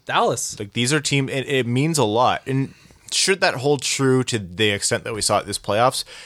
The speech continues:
Speaker 2: No, but the laws of the universe very obviously don't apply for these playoffs. Uh, but no, I, I don't blame the referees for that series at all. That was pure, that was Columbus and, and John Tortorella's, that's first and foremost their success, and secondly, that was Tampa's failure. They made a lot of mistakes a lot of different ways.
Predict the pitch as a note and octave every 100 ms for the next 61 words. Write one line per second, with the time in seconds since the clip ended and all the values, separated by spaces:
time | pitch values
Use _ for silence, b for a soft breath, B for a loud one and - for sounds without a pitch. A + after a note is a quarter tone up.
0 | B A#2+ G#2+ G2+ A#2+ A#2+ C#3+ A#2 G2+ G2+
1 | F#2+ - F2 F#2+ F#2 F2+ F2 - E2 D#2+
2 | D2 - C#2+ - - - - - - -
3 | B B B G#2 G#2 A2 A#2 A#2+ A2 G#2+
4 | A#2+ A#2+ A2 A2 G#2 F#2+ F2+ G2 - -
5 | E2+ - F2 E2+ F2 E2+ E2 F2+ G2 F#2
6 | - _ _ - - G#2+ G#2 G2+ - -
7 | A2 G#2+ A#2 A2+ G#2 G2 G2+ G2 F#2+ F#2+
8 | F#2+ G#2 F2+ F2 F2+ E2+ E2+ - _ G2+
9 | G#2+ - - - C#3 C3+ B2+ - A#2+ A#2
10 | G2+ F#2+ G2+ - - G2 B2+ - - B
11 | B B F#2+ - G#2 A2 G2+ F#2+ F2 -
12 | G2+ F#2 - E2+ D#2+ D2+ D#2 b b G2
13 | G2+ G2 F#2+ F#2+ G2+ G2 - F#2+ - F2
14 | F2 E2+ E2 - - D2+ D2+ -